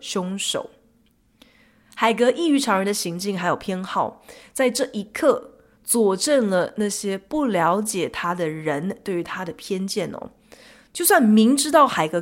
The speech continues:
根本没有那个能耐可以去石化任何人，可是呢，这些急着想要找到真凶却又没个头绪的师长，至终仍然能够以顾及师生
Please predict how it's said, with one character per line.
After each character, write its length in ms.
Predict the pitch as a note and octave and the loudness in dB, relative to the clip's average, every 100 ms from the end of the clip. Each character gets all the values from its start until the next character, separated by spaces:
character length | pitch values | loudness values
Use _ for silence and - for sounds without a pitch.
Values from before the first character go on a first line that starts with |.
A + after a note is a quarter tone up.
| - | 2
根 280 | C#4+ D#4+ F4 | 4 4 2
本 280 | E4+ G#3+ - - | 4 4 4 -4
没 100 | A3 | -2
有 120 | G3+ | -2
那 100 | G3+ | -2
个 80 | G3 | -2
能 240 | E3 F3 | -4 -2
耐 200 | G3+ D#3 | -2 -2
可 200 | - F3+ | -4 -8
以 80 | D#3+ | -6
去 260 | - F#3+ | -6 -6
石 380 | - - - D3+ | -6 -6 -6 -8
化 340 | F3 G#3 F3 F#3+ | -4 -2 -2 -2
任 200 | A3 F#3 | -6 -4
何 240 | E3+ E3+ | -4 -4
人， 400 | F3 F3 D3 G3+ - - - - - _ - | -2 -2 -2 -4 -8 -20 -20 -20 -20 _ -2
可 100 | B3 | 0
是 200 | A#3+ D4+ | 2 2
呢， 400 | C4 A#3 A#3 A#3 - - | 4 4 2 -4 -20 -18
这 100 | - | -10
些 200 | A#3+ B3+ | -2 -2
急 340 | B3+ - A3 C4 | -2 0 0 2
着 300 | E4+ C#4 - | 4 4 2
想 300 | - D#3+ D#3 | -8 -6 0
要 440 | F3+ G#3+ G3+ - - | 4 4 2 -4 -4
找 180 | F3+ E3 | -4 2
到 160 | G3+ | 2
真 320 | A3 A3 G#3 A3 | 2 0 0 0
凶 400 | G#3+ F#3 F#3+ F#3+ | -2 -2 -6 -8
却 320 | - A#3 G#3+ | -6 0 0
又 180 | F#3 A#3 | 2 0
没 160 | G#3 F#3+ | 0 2
个 120 | A#3 | 0
头 320 | A#3 F#3+ F#3 | 0 -4 -2
绪 340 | A3 - C4+ G#3 | -2 -2 -2 0
的 340 | F3+ D3+ - | 0 0 -4
师 360 | - - - C4 | -4 -4 -2 -4
长， 240 | - - - - - - - _ | -2 -2 -2 -18 -20 -20 -20 _
至 160 | E4 | -2
终 320 | C4+ C4 B3+ - | 4 6 6 2
仍 280 | G#3+ G#3+ B3+ | 4 4 4
然 220 | A3+ F#3+ | 2 2
能 120 | F#3 F#3 | -2 -2
够 180 | G#3 | -2
以 160 | - E3 | -4 -8
顾 380 | D#3 E4 D4 A3 | -2 2 2 0
及 260 | - F3 | -4 -6
师 300 | F#3+ - G3+ | -6 -4 -4
生 240 | G3+ G3+ | -4 -4